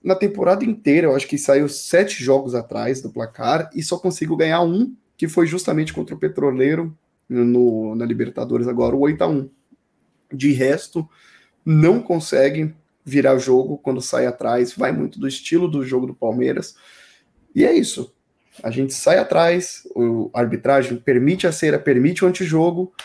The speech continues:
e dá no que dá. Felizmente que hoje a gente ainda saiu com ponto, porque do jeito que o jogo tava desenhando, eu achei que era mais uma derrota. Ah, o César com a gente aqui também manda,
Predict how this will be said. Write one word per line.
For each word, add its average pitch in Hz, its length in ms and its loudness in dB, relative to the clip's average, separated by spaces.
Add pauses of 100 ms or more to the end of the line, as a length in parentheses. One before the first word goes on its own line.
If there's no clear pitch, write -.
(280)
e 190 80 0
dá 180 160 4
no 185 120 2
que 196 100 -2
dá. 165 240 2
Felizmente 202 600 2
que 180 100 2
hoje 185 200 6
a 285 40 2
gente 294 220 2
ainda - 120 2
saiu - 200 -2
com - 160 -6
ponto, 180 460 4 (520)
porque 156 260 0
do 156 60 4
jeito 214 180 2
que 208 60 -6
o - 40 -2
jogo 185 120 2
tava 165 140 -2
desenhando, 151 380 2
eu - 40 0
achei 302 160 -4
que - 80 -4
era 269 80 0
mais 220 160 0
uma 240 120 -2
derrota. - 420 -6 (2250)
Ah, 135 640 4
o 160 80 -2
César 196 420 2
com 185 100 0
a 160 60 4
gente 175 240 0
aqui 160 120 -6
também 160 340 2
manda, 175 580 2